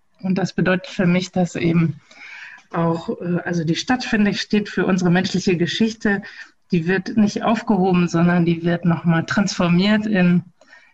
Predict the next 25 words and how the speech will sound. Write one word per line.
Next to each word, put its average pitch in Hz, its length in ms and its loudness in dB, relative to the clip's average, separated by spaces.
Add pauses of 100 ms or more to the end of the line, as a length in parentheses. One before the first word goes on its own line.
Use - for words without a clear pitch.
(120)
in 185 200 2
eine 175 260 2
lebensfreundliche 165 1080 0
Stadt. 156 480 -2 (2250)
Ja, 143 300 0 (300)
das 247 200 2
ist 247 200 0
so 226 80 2 (160)
ein, 202 260 -4
ähm, 180 300 2 (100)
Konzept, 214 480 -4 (320)
sozusagen 175 480 0
einmal 185 300 0
durch 180 220 -2
die 175 120 -4
Bibel 208 300 2
zu 165 180 -2
gehen, 226 260 2
aber 190 180 2
es 185 140 -2
gibt 214 220 -4
auch 196 220 -4
Gärten, 185 640 0 (680)
die 170 280 2
nehmen 175 640 0